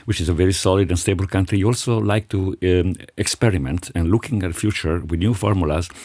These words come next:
So it's very challenging. And you can see, for example, what Europe can be for the better in the future if we apply something that is going on in Luxembourg. And what I like also about Luxembourg is that, um, is, uh, everybody's quite accessible and very friendly.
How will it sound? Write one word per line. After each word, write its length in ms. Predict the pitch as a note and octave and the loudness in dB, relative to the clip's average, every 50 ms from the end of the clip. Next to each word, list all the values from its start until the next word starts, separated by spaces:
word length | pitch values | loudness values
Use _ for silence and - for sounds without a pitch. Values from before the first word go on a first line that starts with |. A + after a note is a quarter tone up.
| - | -12
So 140 | - - A2+ | 0 2 2
it's 80 | G2+ G2+ | 2 4
very 180 | C#3 D3+ C#3+ | 2 0 0
challenging. 540 | - - A#2+ G#2+ F#2+ F2+ F2 E2 F2+ G2 - - - - - - | -2 -2 -2 0 0 0 0 0 -2 -4 -4 -8 -14 -16 -6 0
And 100 | F2 G2+ | 2 2
you 80 | C3 | 2
can 160 | C#3 C#3 C#3 C3+ | 2 2 -2 -2
see, 220 | - - C3 B2+ | 0 2 2 2
for 300 | A2 F#2+ G2 F#2+ - F#2+ | 2 0 -2 0 0 0
example, 320 | F#2+ F2+ G#2+ A2 G#2 G2+ F#2 | 0 2 0 -2 0 0 0
what 240 | E2 F2 F2+ - G#2 | 0 0 -2 0 2
Europe 440 | A#2 E3+ F#3+ B2+ F#2 E2+ - - - G#2+ - | 4 4 4 4 0 -2 -4 -10 -16 -12 -4
can 220 | - F#2 E2+ F2 | -2 0 0 0
be 340 | D2+ D2+ G#2 F#2+ F2+ E2 - - - | 2 2 2 2 2 0 -4 -8 -10
for 160 | - - F2 | -6 -4 -2
the 80 | E2+ E2 | -2 -2
better 460 | E2 G2+ A#2 - - E2+ D#2+ F#2 G#2 - - - - - | -2 -4 -6 -4 -2 -2 -2 -2 -2 -6 -12 -18 -6 0
in 100 | F#2+ G2 | 2 2
the 80 | F2+ F2+ | 2 2
future 460 | - - B2 A2 - - E2 F#2 - - - | 0 -2 -4 -4 -2 -2 -2 -4 -4 -4 -2
if 260 | G#2+ C3+ C3+ - - | -2 -2 -2 -2 0
we 140 | G#2+ A2+ G#2+ | 2 2 2
apply 320 | F#2+ - - F#2 F2+ F2+ | 0 -2 -2 -2 0 0
something 460 | E2+ - E2+ D#2+ - - D2+ D#2 D2 | -2 -2 -4 -4 -4 -4 -4 -4 -4
that 180 | D2+ D2+ C#2+ D2 | -4 -6 -6 -8
is 80 | C#2 | -8
going 240 | C2+ D2 E2+ D#2+ D2+ | -4 -2 -2 0 0
on 100 | D2+ C#2+ | -2 -2
in 120 | C#2+ C#2+ C2+ | -2 -2 -4
Luxembourg. 420 | A#1+ C2 - - B1+ A#1+ C2 - - - - - - - - - | -4 -6 -8 -10 -10 -10 -10 -14 -16 -16 -14 -14 -14 -12 -4 0
And 180 | F2+ G2 F#2+ | 2 4 4
what 100 | A2 C3 B2 | 4 4 6
I 40 | |
like 260 | A2 G#2+ A2 A2 - G2+ | 6 4 4 2 0 -2
also 200 | G2 - - F2 | -2 -2 -2 0
about 240 | F2 F2 F2 F2 | 0 0 0 2
Luxembourg 480 | F2+ F#2 G#2 - - F#2+ E2+ E2 D#2+ C#2+ | 2 0 0 0 -2 0 0 0 0 0
is 100 | D2 - | -2 -4
that, 260 | D#2 D2+ D2+ - - | -6 -6 -8 -6 -6
um, 600 | E2 D2 D2 D2 D2 C#2 D2 D2+ D2 C#2 C#2 A#1+ | -6 -4 -2 -2 -4 -4 -4 -4 -4 -4 -6 -6
is, 380 | G#1+ B1 C2+ D2+ D2+ C#2+ - D#2+ | -6 -8 -8 -8 -8 -8 -6 -4
uh, 160 | D#2+ D#2 D2+ - | -2 -2 0 0
everybody's 420 | G2 G#2 G#2+ G2 F#2 F#2 F2 E2 | 2 4 4 4 4 2 2 0
quite 200 | - - D2 C#2+ | 0 -4 -4 -4
accessible 480 | D#2 - - C#2+ C2+ - C2 B1+ C2 C#2 | -6 -8 -8 -8 -8 -8 -8 -8 -6 -6
and 100 | C2+ B1+ | -6 -6
very 140 | C#2 C2+ C2+ | -6 -6 -6
friendly. 380 | - - B1+ B1+ B1 B1 - | -8 -8 -10 -10 -10 -12 -14